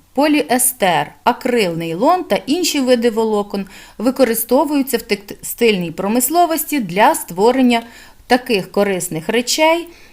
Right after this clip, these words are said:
як одяг, сумки, килими, меблі, рушники, сітки тощо. Протягом усього етапу виробництва сировина проходить низку хімічних процедур,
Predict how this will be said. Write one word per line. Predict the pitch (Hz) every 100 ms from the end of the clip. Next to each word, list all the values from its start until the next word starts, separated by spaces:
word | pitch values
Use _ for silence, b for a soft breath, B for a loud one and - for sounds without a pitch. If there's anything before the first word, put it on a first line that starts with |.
| B
як | 185 185 -
одяг, | 285 330 269 254 254
сумки, | - - 277 294 277 240
килими, | 233 247 285 277 254 233 220
меблі, | 165 202 262 240 226
рушники, | 165 175 175 165 - 269 269
сітки | - 247 269 - 240
тощо. | 233 240 208 165 - - _ B B B B
Протягом | - 381 403 311 302 294
усього | 254 - 254 262 -
етапу | 220 196 180 165
виробництва | 175 214 247 269 370 381 - 165 147 B B -
сировина | - 277 269 269 269 320
проходить | 320 285 285 277 254 269
низку | 240 240 294 - 226
хімічних | - 180 180 - 208
процедур, | 202 247 247 311 262 202 151